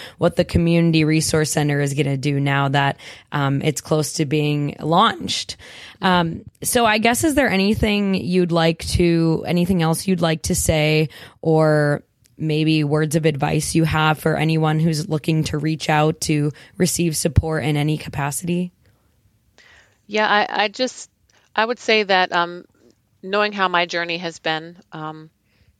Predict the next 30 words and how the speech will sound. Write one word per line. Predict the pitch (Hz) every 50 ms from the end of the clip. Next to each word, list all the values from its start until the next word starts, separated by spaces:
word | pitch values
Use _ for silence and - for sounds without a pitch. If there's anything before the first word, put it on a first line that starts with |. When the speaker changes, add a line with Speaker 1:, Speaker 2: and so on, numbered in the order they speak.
| _ _ -
Speaker 2:
it's | 175 - - -
not | 180 180 185 185
an | 180 170
easy | 156 175 185 170 185 175
thing | - 175 175 175
to | 165 160
reach | 165 165 - -
out | 160 151
and | 147 151
ask | 147 147 - -
for | - 156
help. | 160 139 123 - - - _ _ - - _ _ _ _ _ _ _ _ - - - _ _ -
But | 151 143 - 175 170 160
when | 180 180 180
you're | 170 170 165
ready, | 180 196 196 165 160 160 165 175 175 - _ _ _ _ _ _
we're | - 151 170 170 160
there. | 170 160 147 - - - _ _ _ _ _ _ _ _ -
And | 170 170 175
if | 165 - 190
it's | 180 - - -
not | 180 175 170 170
us, | 190 240 - -
it's | 196 - -
not | 202 196 190
a |
one | 175 185 180 175
size | - 185 170 165 - -
fits | - 160 - -
all. | 170 151 147 160 202 247 262